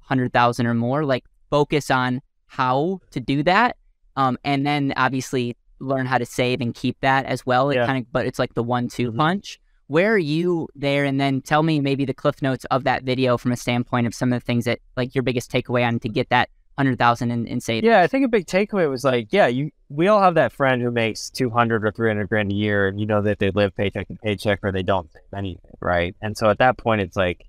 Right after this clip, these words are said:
Speaker 2: if that person making two hundred K a year is not saving any of it, if you make sixty K a year and you save, save ten K a year, like, you're,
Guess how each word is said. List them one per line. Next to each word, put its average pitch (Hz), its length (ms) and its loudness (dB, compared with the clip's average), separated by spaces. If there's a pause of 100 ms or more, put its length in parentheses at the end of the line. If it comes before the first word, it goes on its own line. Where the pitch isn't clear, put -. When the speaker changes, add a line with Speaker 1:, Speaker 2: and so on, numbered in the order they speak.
(600)
Speaker 2:
if 113 140 -4
that 147 200 4
person 123 560 0
making 110 260 -2
two 123 100 0
hundred 117 180 2
K 113 120 2
a - 40 2
year 107 100 2
is 98 60 -2
not 101 160 -2
saving 101 300 -2
any 139 180 0
of 98 80 -2
it, 98 280 2
if 107 140 -10
you 147 160 -2
make 117 320 0
sixty 185 340 -2
K 120 180 0
a 110 40 2
year 110 220 2
and 104 80 0
you 104 60 -4
save, 107 220 0 (260)
save 110 160 -2
ten 110 240 -4
K 156 260 0
a 123 40 0
year, 98 400 0 (140)
like, 98 200 0
you're, 160 300 0